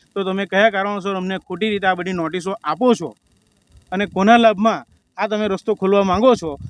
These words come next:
તેનો ખુલાસો આપો. અમે વારંવાર એમને રજૂઆત કરી છે, નહીં કર્યું છે, સાહેબ, પરંતુ આ રાતોરાત આ બધા ખેલ થયા છે, એટલે મને, અમને ખેડૂતોને એવું હાલ હવે તો એવું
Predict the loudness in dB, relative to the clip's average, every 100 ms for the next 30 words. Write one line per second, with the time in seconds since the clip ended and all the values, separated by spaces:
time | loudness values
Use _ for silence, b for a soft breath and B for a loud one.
0 | -6 -2 -2 0 2 2 4 2 0 -16
1 | -8 0 2 2 2 0 -2 -4 2 2
2 | 2 0 -2 -4 -4 -2 0 0 -4 -10
3 | -14 -18 B B _ 0 2 0 -6 -12
4 | _ -8 2 4 4 2 0 0 0 -2
5 | 0 0 -2 -2 -2 -2 2 2 2 -2
6 | -8 -10 -16 -10 -6 -4 -2 2 2 2
7 | 0 0 2 0 0 -2 2 2 2 4
8 | 4 4 2 2 0